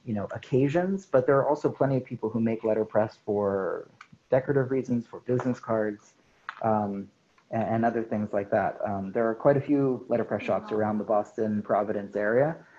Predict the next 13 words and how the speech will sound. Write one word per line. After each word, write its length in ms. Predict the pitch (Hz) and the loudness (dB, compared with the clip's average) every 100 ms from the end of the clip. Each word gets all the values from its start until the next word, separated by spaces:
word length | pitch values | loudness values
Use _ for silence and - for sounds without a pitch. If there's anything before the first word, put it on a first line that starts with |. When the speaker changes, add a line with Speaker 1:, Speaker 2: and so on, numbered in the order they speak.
| - - | -16 -4
Speaker 1:
um, 280 | 104 98 101 | -2 -2 -2
that 120 | 104 | -2
are 100 | 104 | -2
sort 180 | 110 107 | -4 -4
of 120 | 104 - - _ _ _ | -6 -16 -20 _ _ _
regular 500 | 107 127 143 131 123 - | -4 4 8 8 4 6
businesses. 580 | 160 123 95 60 - 101 | 6 4 -4 -12 -10 -8
I 120 | 101 | -2
mean, 260 | 113 113 | 0 0
it's 160 | 110 - | 0 0
not 260 | 113 117 - | 2 2 2
a, 160 | 110 104 | 0 0
um, 340 | 101 98 92 | -2 -8 -10